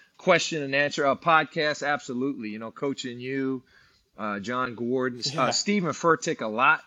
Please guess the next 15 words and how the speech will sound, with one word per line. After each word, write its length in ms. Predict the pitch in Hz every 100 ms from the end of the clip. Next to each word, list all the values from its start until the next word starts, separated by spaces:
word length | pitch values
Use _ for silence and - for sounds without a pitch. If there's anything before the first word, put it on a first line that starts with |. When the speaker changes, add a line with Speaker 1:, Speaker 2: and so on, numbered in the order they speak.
| _
Speaker 1:
I, 60 | 120
I, 60 | 131
I, 60 | 127 120
Speaker 2:
Nice. 60 | 127
Speaker 1:
obviously, 380 | 135 143 135 135
I 40 |
wanna 200 | 135 127
fill 300 | - 151 135
my 140 | 127
spirit, 500 | 113 - 143 143 131
but 100 | 113
man, 220 | 107 143 123
what 100 | 143
he 140 | 147
says 560 | - 143 139 120 98